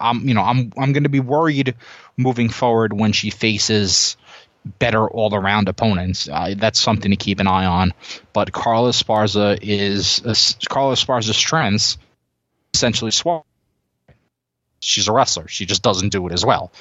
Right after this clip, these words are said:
Um, Suarez, I think she's a better athlete. I think she's more physically powerful. Um, this is a extreme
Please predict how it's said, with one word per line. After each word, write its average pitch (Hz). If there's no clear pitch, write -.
Um, 85
Suarez, 104
I 98
think 92
she's -
a 92
better 92
athlete. 101
I 101
think 104
she's 98
more 95
physically 95
powerful. 101
Um, 92
this 101
is 101
a 98
extreme -